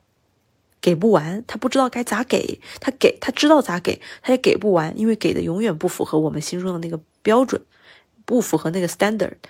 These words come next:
然后同时我们女孩子这个 standard 吧，啊，咱们就是，咱们也经常变化，是吧？啊，今天是要这样，明天是要那样啊，反正每天三百六十五度花式求爱，对。所以对于男性来说，他们，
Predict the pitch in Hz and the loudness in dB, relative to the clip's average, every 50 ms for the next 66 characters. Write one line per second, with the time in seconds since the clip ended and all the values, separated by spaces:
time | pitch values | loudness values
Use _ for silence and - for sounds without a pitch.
0 | - - - - - - - 247 - - 277 277 - 302 254 214 226 226 196 180 | -20 -20 -20 -16 -6 -2 -2 0 2 2 2 4 6 6 4 4 2 0 -2 -2
1 | 175 185 202 214 214 220 - - - 226 233 240 240 196 165 - - - - - | -2 -2 -2 0 0 -2 0 0 0 0 0 2 2 2 2 0 -2 -6 -6 -10
2 | 165 160 156 - 160 175 190 196 208 190 - - 180 196 - _ _ _ _ _ | -10 -8 -8 -6 -6 -4 -4 -4 -4 -6 -6 -8 -8 -10 -12 _ _ _ _ _
3 | - - - - - 170 180 214 233 202 160 - 226 226 220 220 226 294 302 262 | -20 -18 -12 -8 -4 -4 -2 0 0 0 -2 -2 -4 -4 -2 0 4 6 6 6
4 | 180 - - 165 165 - - - - 175 170 - - - - - - - - - | 6 4 2 0 0 0 -4 -2 0 0 0 -2 -6 -18 -20 -20 -20 -12 -6 -6
5 | 170 160 - 220 220 214 220 220 208 196 175 165 160 190 185 175 175 165 156 151 | -6 -4 -4 -2 0 0 0 0 2 2 0 2 0 0 -2 -2 -4 -8 -8 -6
6 | 160 180 190 185 - 170 165 185 226 202 - - 165 156 - 151 160 170 151 147 | -4 -4 -4 -2 -2 -2 0 0 0 0 0 -2 -6 -8 -6 -6 -4 -4 -4 -4
7 | 165 160 165 180 190 - - - - - 233 233 196 160 175 175 170 175 156 151 | -4 -6 -6 -8 -12 -14 -12 -6 0 0 2 4 4 4 2 2 2 2 0 0
8 | 160 151 151 156 - - - 214 208 214 220 - - - 180 165 - - - 143 | 0 0 -2 -2 -2 2 4 4 6 4 2 0 0 0 0 0 0 2 2 4
9 | 151 160 170 - - _ _ - - - - - - - _ - 165 156 - - | 4 4 2 -2 -6 _ _ -20 -20 -20 -20 -20 -20 -14 _ -2 -2 -2 -2 -4
10 | _ _ - - - - - - - - - _ - - - 202 185 226 233 214 | _ _ -12 -12 -12 -12 -18 -20 -20 -20 -20 _ -2 4 4 6 8 8 8 8
11 | 208 160 - - - _ _ _ - 226 214 208 196 190 190 180 196 196 202 - | 8 6 6 2 -6 _ _ _ 0 2 2 2 4 2 2 4 4 2 2 0
12 | 233 214 185 165 175 170 - 170 165 - 190 180 180 180 175 170 170 | 0 2 2 0 0 0 0 0 0 0 -2 -4 -2 -2 -2 -4 -6